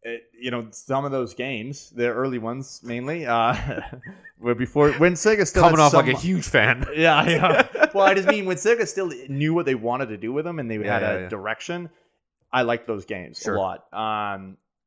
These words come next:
Speaker 1: uh, and then eventually they had no idea what to do with the character. So I was hoping this could, you know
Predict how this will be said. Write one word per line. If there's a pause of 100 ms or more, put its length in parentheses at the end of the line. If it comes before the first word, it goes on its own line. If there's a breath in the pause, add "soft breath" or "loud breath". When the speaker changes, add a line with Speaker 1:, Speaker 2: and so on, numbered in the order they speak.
(400)
Speaker 1:
uh,
and
then
eventually
they
had
no
idea
what
to
do
with
the
character.
So (380 soft breath)
I
was
hoping
this
could, (540)
you
know